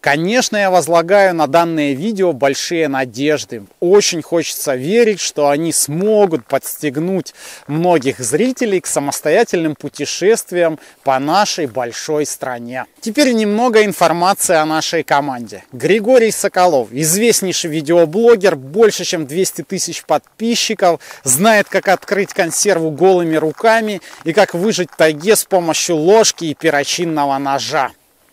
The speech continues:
М Ш, ведущий канала «Урбан Туризм». Больше чем двести тысяч подписчиков и невероятные его видео сталки о походах в Чернобыльскую зону отчуждения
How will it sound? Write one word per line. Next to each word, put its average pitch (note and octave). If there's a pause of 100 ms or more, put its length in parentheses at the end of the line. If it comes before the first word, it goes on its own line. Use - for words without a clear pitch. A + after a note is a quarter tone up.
(220)
М F#3+
Ш, F#3
ведущий E3
канала F#3
«Урбан E3
Туризм». C#3+
Больше F#3
чем F3+
двести E3+
тысяч D#3
подписчиков F#3 (460)
и A3+
невероятные G3
его D#3
видео E3+
сталки E3+
о D3
походах D#3
в -
Чернобыльскую D#3+
зону D3
отчуждения E3